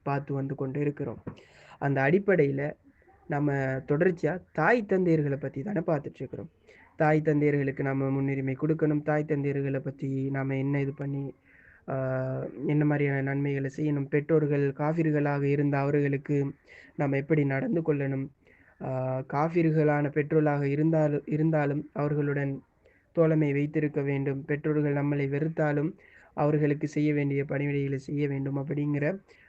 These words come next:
பல விடயங்களை நாம விரிவா பார்த்திருந்தோம் இல்லையா? அந்த வகையில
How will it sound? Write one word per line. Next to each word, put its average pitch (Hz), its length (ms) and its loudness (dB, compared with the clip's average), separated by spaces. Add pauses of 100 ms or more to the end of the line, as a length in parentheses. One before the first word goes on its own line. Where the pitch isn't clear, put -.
பல 135 220 -2
விடயங்களை 147 520 2
நாம 139 220 0
விரிவா 147 400 0
பார்த்திருந்தோம் 165 560 -8 (140)
இல்லையா? 139 440 -10 (560)
அந்த 156 280 -2
வகையில 160 560 0